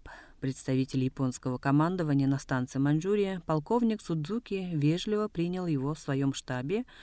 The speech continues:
и угостил роскошным завтраком. Узнав от Дугара всё, что ему нужно было, он через переводчика сказал: «Ваше письмо очень патриотично.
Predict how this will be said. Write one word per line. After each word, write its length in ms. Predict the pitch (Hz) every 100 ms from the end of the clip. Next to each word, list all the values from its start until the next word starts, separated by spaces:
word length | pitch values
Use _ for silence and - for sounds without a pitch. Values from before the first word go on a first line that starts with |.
| - -
и 60 |
угостил 680 | 147 139 143 - - 156 196
роскошным 640 | 170 147 - 139 - 151
завтраком. 640 | 143 139 - - - 120 117 - - - - - -
Узнав 460 | 143 135 147 131 -
от 100 | 135
Дугара 460 | 143 147 170 160
всё, 320 | 135 - 151 160
что 180 | -
ему 220 | 143 143 143
нужно 340 | 143 135 135
было, 380 | 143 190 214 220 202
он 160 | 147 151
через 300 | 143 135 131
переводчика 720 | - 131 131 175 214 170 160
сказал: 560 | 147 156 143 127 117 - - - - - - - - - - _ -
«Ваше 340 | 131 143 180 214
письмо 460 | 214 - 214 208
очень 240 | 208 208 202
патриотично. 960 | 196 - 190 185 - 160 - 165 135